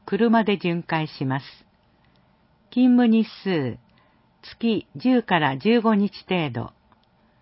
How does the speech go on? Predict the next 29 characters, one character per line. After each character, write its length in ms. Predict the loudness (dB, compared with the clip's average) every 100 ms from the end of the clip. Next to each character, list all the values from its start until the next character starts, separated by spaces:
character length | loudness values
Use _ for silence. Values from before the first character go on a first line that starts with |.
| _ _
勤 280 | 0 2 4
務 100 | 2
時 160 | 0
間、 400 | -2 -2 -2 -4 -10 _ _ _ _ -8
一 260 | -4 0
日 460 | 2 2 0 -2 -4 _ -2
二 160 | 0
か 200 | 2 0
ら 180 | 2 0
四 200 | -2 -4
時 140 | -4 -6
間。 400 | -4 -4 -4 -10 _ _ _ _ _ _ _ _ _ _ 0
条 240 | 2 2
件、 480 | -2 -4 -4 -4 -8 _ _ _ _ _ _ -2
自 140 | 0
動 180 | 2 0
車 220 | 2 2
運 160 | 4 0
転 240 | 0 -2
免 300 | 0 0 -2
許 280 | -4 -4 -6 -6 -6
所 120 | -6
持。 200 | -6 -10 -16 _ _ _ _ _ _ _ _ _ _ _ -4
通 220 | 0 4
学 300 | 4 4 2
路 180 | 0 0
立 200 | -2 -4 -2
証 260 | 0 0
員。 300 | 0 -2 -6